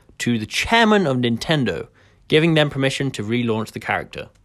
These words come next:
Smash Bros director Masahiro Sakurai managed to get his hands on a P S five on launch day.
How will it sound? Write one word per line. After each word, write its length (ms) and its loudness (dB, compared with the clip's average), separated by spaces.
Smash 320 0
Bros 280 2
director 500 0
Masahiro 800 -2
Sakurai 560 0
managed 300 -2
to 80 -4
get 140 0
his 100 -2
hands 260 -2
on 60 -2
a 80 -2
P 240 -2
S 140 -2
five 340 0
on 220 0
launch 340 -2
day. 340 -4